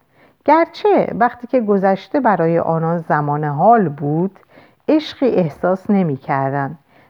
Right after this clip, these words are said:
و نیز ممکن است از اوهام شیرین آیندهٔ عشقشان به هیجان آیند. چه بسیارند نوعروسان و تازه دامادهای جوانی که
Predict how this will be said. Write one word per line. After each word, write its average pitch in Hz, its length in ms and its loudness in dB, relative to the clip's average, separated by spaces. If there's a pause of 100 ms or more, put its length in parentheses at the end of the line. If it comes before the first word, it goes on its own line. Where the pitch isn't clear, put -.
(100)
و 202 160 0
نیز 247 360 2
ممکن 196 460 0
است 233 280 0
از 175 260 -4
اوهام 226 680 0
شیرین 170 580 -4
آیندهٔ 160 840 -2
عشقشان 220 720 -4 (420)
به 202 100 0
هیجان 175 680 0
آیند. 139 460 -4 (560)
چه - 180 0
بسیارند 233 880 0
نوعروسان 170 840 -2 (260)
و 180 120 0
تازه 175 400 0
دامادهای 165 880 0
جوانی 190 580 0
که 165 380 -2